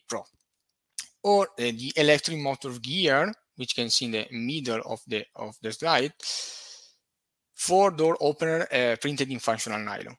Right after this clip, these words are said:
So the advantages related to printing of parts on demand and just in times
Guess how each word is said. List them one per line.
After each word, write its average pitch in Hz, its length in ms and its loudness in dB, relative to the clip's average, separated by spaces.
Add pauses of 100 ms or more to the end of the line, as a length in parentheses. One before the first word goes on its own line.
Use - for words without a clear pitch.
(720)
So 117 240 6
the 127 160 4
advantages 147 880 2
related 123 440 -2
to 120 180 -14
printing 143 480 0
of 113 240 -4
parts 120 500 6
on 120 220 -4
demand 123 480 2
and 123 200 -2
just 143 300 0
in 131 160 -8
times 127 520 2